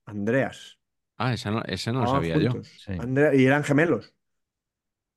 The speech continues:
Speaker 1: O mellizos, gemelos, sí.
Speaker 2: Sí, pero, pero tuvo, claro, el portero tuvo una carrera más larga que el hermano, ¿no? Porque yo
Speaker 1: Sí,
Speaker 2: en Estados
Speaker 1: sí.
Speaker 2: Unidos no estaba el hermano, por ejemplo, en el
Speaker 1: No estaban.
Speaker 2: noventa y cuatro, ¿no?
Speaker 1: No estaban.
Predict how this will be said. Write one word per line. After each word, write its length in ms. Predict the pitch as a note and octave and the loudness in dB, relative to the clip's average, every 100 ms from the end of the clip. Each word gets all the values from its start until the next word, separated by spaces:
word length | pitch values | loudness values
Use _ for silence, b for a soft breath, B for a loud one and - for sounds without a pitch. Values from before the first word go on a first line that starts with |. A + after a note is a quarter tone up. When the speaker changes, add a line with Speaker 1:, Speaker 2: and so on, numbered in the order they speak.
| _ _ _ _ _ _ _ B2+ | _ _ _ _ _ _ _ -10
Speaker 1:
O 40 | A2+ | -4
mellizos, 480 | A#2+ D3 D#3+ E3+ - | 2 2 2 -8 -8
gemelos, 360 | A#2 D3 A2 - | -6 -6 -8 -12
sí. 80 | C#3 _ | -20 _
Speaker 2:
Sí, 340 | - F#2 B2 | -10 -6 -4
pero, 580 | - F#2 F2 E2+ E2 D#2 - | -4 -2 0 0 0 -4 -4
pero 360 | E2+ E2 E2 | -2 -2 -4
tuvo, 480 | - F2+ F#2+ G2 G2 | -4 -2 0 0 -2
claro, 220 | G2 G2 | -2 -4
el 60 | E2 | -4
portero 400 | F2 D#2+ F#2 F#2 | -8 -6 -4 -2
tuvo 160 | G#2 G#2 | 0 0
una 160 | G#2 | 0
carrera 320 | F#2+ F#2 F2+ | -2 -2 -2
más 180 | F2 E2 | -4 -6
larga 300 | F#2 F#2+ E2 | -6 -6 -8
que 60 | D#2+ | -8
el 60 | D2+ | -10
hermano, 380 | D#2 G2+ F#2+ D#2+ | -6 -4 -2 -4
¿no? 140 | C3+ | -6
Porque 280 | E2 - D#2 | -8 -8 -4
yo 360 | E2 F2 G#2 - _ _ _ | -2 -2 -4 -10 _ _ _
Speaker 1:
Sí, 120 | - D3 | 0 4
Speaker 2:
en 120 | C#3 F2+ | 4 2
Estados 340 | - C3 A2+ | 2 2 4
Speaker 1:
sí. 0 | |
Speaker 2:
Unidos 280 | G#2 A2+ B2+ | 2 4 4
no 100 | A#2+ | 4
estaba 260 | - F#2 | 2 -2
el 60 | E2+ | 0
hermano, 340 | E2 G#2+ G#2+ | -2 -2 -2
por 100 | E2+ | -6
ejemplo, 260 | - A#2 F#2+ | -10 -8 -4
en 60 | A#2 | -2
el 20 | |
Speaker 1:
No 100 | B2+ | 0
estaban. 40 | |
Speaker 2:
noventa 100 | B2+ | 0
y 40 | G#2 | 0
cuatro, 320 | G2+ F#2 E2 | 0 0 -4
¿no? 160 | C3+ - _ _ _ _ | -6 -12 _ _ _ _
Speaker 1:
No 120 | A2+ G2 | -14 -14
estaban. 420 | - F#2+ F2+ | -14 -18 -18